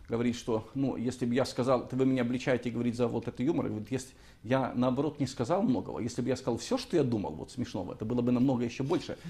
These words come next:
Но, говорит, "Пусть люди лучше посмеются, чем уснут". То есть вопрос в том, первое, э, что гл-, э, что самое главное,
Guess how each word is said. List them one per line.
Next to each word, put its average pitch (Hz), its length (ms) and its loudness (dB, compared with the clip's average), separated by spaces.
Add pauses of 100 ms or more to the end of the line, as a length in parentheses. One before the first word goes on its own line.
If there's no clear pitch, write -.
(340)
Но, 160 140 4
говорит, 196 300 4 (260)
"Пусть - 240 -4
люди 180 160 0
лучше 175 260 -2
посмеются, 180 540 -4
чем 131 160 2
уснут". - 280 -2 (800)
То 165 60 2
есть 143 120 0
вопрос 175 380 0 (380)
в - 80 -16
том, 139 240 6
первое, 135 420 6 (1120)
э, 120 260 4 (140)
что - 240 4
гл-, 131 180 2
э, 117 260 2
что 170 220 4
самое 147 340 6
главное, 147 460 2